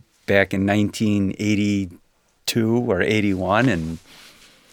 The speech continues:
you know, that was something that kind of rode with me all the way through until I had the courage to say, "You know what?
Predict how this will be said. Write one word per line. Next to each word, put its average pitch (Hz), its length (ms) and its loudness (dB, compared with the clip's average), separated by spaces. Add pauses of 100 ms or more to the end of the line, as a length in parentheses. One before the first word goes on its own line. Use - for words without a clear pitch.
(220)
you 95 140 -20
know, 98 100 -4
that 104 160 0
was 104 100 -4
something 101 340 0
that 98 300 0
kind 101 220 -2
of 95 180 0
rode 107 220 4
with 110 180 -2
me 104 120 -2
all 101 160 2
the 107 60 -2
way 101 120 2
through 123 240 -4
until 95 240 -2
I 95 140 2
had 95 260 0
the 92 140 -2
courage 98 380 -2
to 95 60 -8
say, 92 200 -2
"You 92 80 -2
know 98 140 2
what? 120 220 2